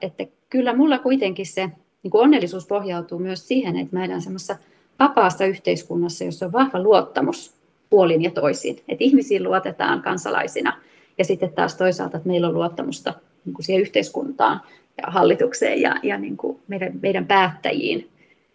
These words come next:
Ja se jotenkin korostui siellä. Ja musta sitä on vaikea sitä luottamusta olla, jos on niinku hyvin tiukat,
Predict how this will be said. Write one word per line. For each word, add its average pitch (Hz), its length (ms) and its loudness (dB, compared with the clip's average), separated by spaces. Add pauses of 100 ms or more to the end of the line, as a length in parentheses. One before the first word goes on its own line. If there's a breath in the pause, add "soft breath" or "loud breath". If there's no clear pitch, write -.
(200)
Ja 196 60 -10
se 262 100 2
jotenkin 180 360 0
korostui 175 380 -4
siellä. - 260 -4
Ja 190 60 0
musta 190 220 -4
sitä - 140 -2
on 185 80 0
vaikea 185 520 6 (520)
sitä 185 280 -2
luottamusta 185 560 0
olla, 170 220 0
jos 170 320 -6
on 175 180 -6
niinku 175 200 -10
hyvin 175 260 -4
tiukat, 170 480 -2